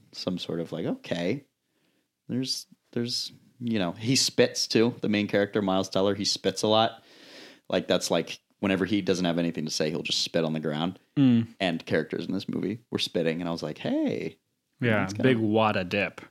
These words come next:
Speaker 1: Just
Speaker 2: <laughs> Ew. So nasty.
Speaker 1: Yeah.
Speaker 2: Yeah. That's
Speaker 1: Anyways.
Speaker 2: interesting. Uh, you reminded me of this with your, you know, relating it to another thing. Uh, what do you think about this?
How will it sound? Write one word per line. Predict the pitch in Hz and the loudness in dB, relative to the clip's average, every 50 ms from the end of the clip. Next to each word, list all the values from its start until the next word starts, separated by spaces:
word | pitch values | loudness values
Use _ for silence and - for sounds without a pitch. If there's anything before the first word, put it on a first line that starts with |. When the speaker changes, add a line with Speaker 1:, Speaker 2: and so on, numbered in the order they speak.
| - - | -10 -8
Speaker 1:
Just | 98 87 - - - - - - - - - - - _ _ _ _ _ _ - | -8 -8 -8 -10 -16 -18 -20 -16 -14 -12 -12 -14 -14 _ _ _ _ _ _ 2
Speaker 2:
<laughs> | 156 143 - - 131 - | 2 2 2 -2 -4 0
Ew. | - 175 120 - 180 - - - - - - - - - - - - | 0 -2 0 0 -2 -2 -2 -2 -2 -2 -4 -4 -10 -10 -10 -10 -10
So | - - - - - - - - 190 160 - | -8 -6 -6 -4 -4 -4 -2 0 0 2 2
nasty. | - 135 - - - - - - 139 120 110 113 - - - - - - - - | 2 2 2 0 -2 -2 -8 -6 -4 -4 -4 -4 -6 -10 -12 -10 -10 -10 -8 -4
Speaker 1:
Yeah. | - 101 80 62 - - - - - - - - - - - - - | -4 -2 -2 -2 -4 -6 -6 -8 -12 -14 -14 -14 -16 -16 -16 -8 -2
Speaker 2:
Yeah. | 131 135 135 127 110 104 107 - - _ _ _ _ - - | 0 2 2 2 2 0 -4 -8 -16 _ _ _ _ -6 -6
That's | 147 - | -2 0
Speaker 1:
Anyways. | - 98 92 82 80 - | 2 2 2 2 0 0
Speaker 2:
interesting. | 117 113 120 - - - - - - - - - - - _ - | -2 -4 -6 -8 -10 -12 -12 -12 -14 -18 -20 -20 -20 -18 _ 0
Uh, | - 143 143 131 - - 135 - | 4 4 4 4 2 0 -4 0
you | - 165 165 | 2 4 6
reminded | 180 185 170 156 151 151 139 | 8 8 8 6 6 4 4
me | 127 120 | 4 2
of | 113 113 | 2 0
this | 113 107 107 107 - - - - - - _ _ - - 127 | -2 -4 -4 -4 -4 -4 -4 -4 -6 -8 _ _ -16 -6 -4
with | 127 117 113 - | -4 -4 -2 -2
your, | 113 107 101 98 95 _ _ _ _ - _ _ _ _ - | -2 -2 -2 -4 -4 _ _ _ _ -20 _ _ _ _ -4
you | - 110 | -4 -2
know, | 101 92 | -2 -2
relating | 92 101 101 107 104 101 104 101 | -2 -2 -2 0 0 0 0 -2
it | - | -2
to | - - | -4 -4
another | 98 92 95 92 | -4 -2 -4 -4
thing. | - - 98 90 90 - - _ _ _ _ _ _ _ _ _ _ _ _ _ _ - _ _ _ _ _ _ _ _ _ _ _ _ _ _ _ _ _ _ _ _ _ _ - | -4 -2 -2 -2 -2 -4 -8 _ _ _ _ _ _ _ _ _ _ _ _ _ _ -20 _ _ _ _ _ _ _ _ _ _ _ _ _ _ _ _ _ _ _ _ _ _ 2
Uh, | 147 | 6
what | 151 160 180 | 6 8 8
do | |
you | 220 196 | 8 8
think | 190 156 | 6 6
about | 135 107 - | 6 4 4
this? | - - - - | 4 2 0 -2